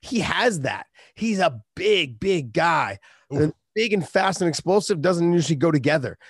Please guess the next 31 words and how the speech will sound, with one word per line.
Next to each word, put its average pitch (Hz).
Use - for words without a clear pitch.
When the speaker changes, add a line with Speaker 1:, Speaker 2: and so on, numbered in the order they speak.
Speaker 1:
And 123
he's 165
<laughs> -
got 202
that. 127
He's, 190
and 180
so 190
he's 185
a, 190
he's 220
a, 139
a 156
true 226
athlete, 180
but 175
it's 165
just -
a 214
matter 180
of 139
he 233
needs 247
to 202
still 202
kinda 190
keep 202
his 185
elbows 185
in 185
tight. 170